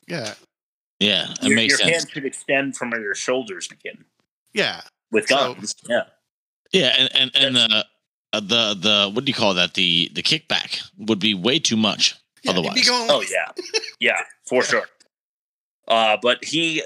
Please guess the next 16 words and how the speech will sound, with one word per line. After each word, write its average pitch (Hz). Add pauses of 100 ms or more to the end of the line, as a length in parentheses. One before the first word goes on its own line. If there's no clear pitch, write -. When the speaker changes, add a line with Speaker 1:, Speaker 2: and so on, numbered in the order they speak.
Speaker 3:
can 147
adjust 123
for 101
all -
that, -
though. - (420)
We're 104
Speaker 1:
That's 117
Speaker 3:
forgetting. 90
Speaker 1:
true. 95 (600)
Speaker 2:
Yeah, 95
exactly. 85 (380)
He's 104
Seagal. 190
Speaker 3:
Uh, 127
do, 151